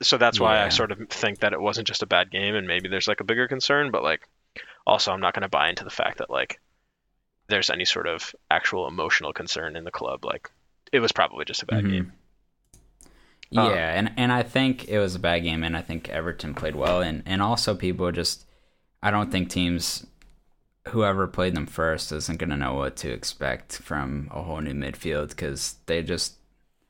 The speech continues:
Speaker 2: had such a terrible midfield, uh, last season, and it's all new with all quality players, so.
Speaker 1: Mm-hmm. Yeah, I agree. I just don't think that, like, there was a tactical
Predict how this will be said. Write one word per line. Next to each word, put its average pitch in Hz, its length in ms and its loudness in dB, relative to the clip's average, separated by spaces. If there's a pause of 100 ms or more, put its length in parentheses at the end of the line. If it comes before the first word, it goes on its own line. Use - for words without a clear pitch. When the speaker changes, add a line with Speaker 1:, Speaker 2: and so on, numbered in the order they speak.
(300)
Speaker 2:
had 87 260 0
such - 240 -4
a - 80 -12
terrible 85 380 -2
midfield, 80 720 -4 (100)
uh, 73 340 -4
last 76 320 -2
season, 76 540 -8 (540)
and 82 160 -8
it's - 280 -8
all 85 200 -2
new 80 240 -2
with 73 180 -4
all 85 200 -6
quality 69 420 -4
players, - 500 -6
so. - 360 -6 (180)
Speaker 1:
Mm-hmm. 107 360 -4 (280)
Yeah, 143 160 8
I 143 40 6
agree. 113 360 2
I 101 100 6
just 113 180 0
don't 110 200 2
think 107 160 0
that, 107 160 0
like, 92 240 0
there 92 100 0
was 95 140 0
a 104 60 -4
tactical - 560 0